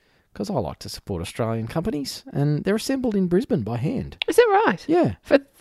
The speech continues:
Speaker 2: next to nothing. I was
Speaker 1: For,
Speaker 2: gonna say how much you paid for it,
Speaker 1: for,
Speaker 2: but it was
Speaker 1: like,
Speaker 2: really cheap.
Speaker 1: yeah, for the price of a, you know, crappy old G-Shock,
Speaker 2: Mm.
Speaker 1: um, you get a hand-assembled watch with a Swiss movement. So they buy the Swiss movements from overseas,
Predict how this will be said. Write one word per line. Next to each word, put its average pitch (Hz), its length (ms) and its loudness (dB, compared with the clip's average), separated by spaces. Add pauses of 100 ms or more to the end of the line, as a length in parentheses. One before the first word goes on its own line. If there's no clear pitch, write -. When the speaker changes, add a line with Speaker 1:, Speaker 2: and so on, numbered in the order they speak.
(320)
Speaker 2:
next 226 380 -4
to 208 80 -2
nothing. 202 360 0
I 165 40 2
was 165 60 0
Speaker 1:
For, 180 80 8
Speaker 2:
gonna 170 120 12
say 165 120 10
how 196 100 4
much - 180 -2
you - 60 -6
paid 196 240 2
for 151 120 2
it, - 40 4
Speaker 1:
for, 165 100 2
Speaker 2:
but 156 80 6
it 151 40 4
was 151 240 6
Speaker 1:
like, - 60 -10
Speaker 2:
really 208 180 0
cheap. - 260 -4
Speaker 1:
yeah, 180 500 -4
for - 160 -6
the 131 80 2
price 139 340 0
of 139 100 -8
a, 117 180 0 (360)
you 147 140 -2
know, 120 280 -2
crappy 135 320 -2
old 110 160 0
G-Shock, 123 640 -2
Speaker 2:
Mm. 233 360 4 (240)
Speaker 1:
um, 123 480 -2
you 127 140 -6
get 131 160 -2
a 120 80 -2
hand-assembled 123 880 -2
watch 117 280 -2
with 147 160 2
a 143 60 2
Swiss - 400 -2
movement. 139 380 2
So - 120 -6
they 123 120 -2
buy 123 240 0
the 117 80 -2
Swiss - 280 -6
movements 123 440 -4
from 110 200 -6
overseas, 107 800 -4